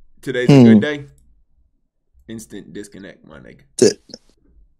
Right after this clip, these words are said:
Speaker 2: today was a good day, but, you know, I took a nap earlier.
Speaker 1: Oh, so the nap
Speaker 2: And I
Speaker 1: was
Speaker 2: really
Speaker 1: ruining
Speaker 2: care to
Speaker 1: your
Speaker 2: do nothing.
Speaker 1: hairline and
Speaker 2: Yeah, yeah, for real. Like,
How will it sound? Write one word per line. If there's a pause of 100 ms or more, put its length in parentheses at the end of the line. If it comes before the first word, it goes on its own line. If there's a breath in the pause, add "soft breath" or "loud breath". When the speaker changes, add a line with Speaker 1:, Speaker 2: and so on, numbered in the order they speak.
(520)
Speaker 2:
today
was
a
good
day,
but, (1120)
you
know,
I
took
a
nap
earlier. (1600)
Speaker 1:
Oh,
so
the
nap
Speaker 2:
And
I
Speaker 1:
was
Speaker 2:
really
Speaker 1:
ruining
Speaker 2:
care
to
Speaker 1:
your
Speaker 2:
do
nothing.
Speaker 1:
hairline
and
Speaker 2:
Yeah,
yeah,
for
real.
Like,